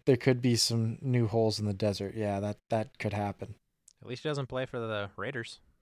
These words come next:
Speaker 1: At least he doesn't play for the Raiders.
Speaker 2: Well, I, I'm not gonna change it. I think Mahomes on the biggest stage is the right bet.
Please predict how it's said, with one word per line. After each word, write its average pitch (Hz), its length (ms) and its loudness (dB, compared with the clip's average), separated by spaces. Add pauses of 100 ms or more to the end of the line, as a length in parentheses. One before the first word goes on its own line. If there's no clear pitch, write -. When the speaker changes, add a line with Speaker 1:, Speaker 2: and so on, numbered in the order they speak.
(640)
Speaker 1:
At 104 220 0
least 135 280 6
he 160 100 2
doesn't 143 340 8
play 139 220 6
for 135 160 -4
the 139 120 4
Raiders. 110 640 2 (1200)
Speaker 2:
Well, 190 240 8 (100)
I, 202 580 6 (100)
I'm 175 160 10
not 175 100 12
gonna 147 140 4
change 131 240 -2
it. 117 100 -10 (600)
I 131 580 0
think 131 380 -6 (720)
Mahomes 135 640 -2
on 135 120 0
the 127 60 -4
biggest 123 340 -4
stage 117 560 -6 (100)
is 113 460 -8 (100)
the 117 140 -8
right 107 340 -8
bet. 92 300 -10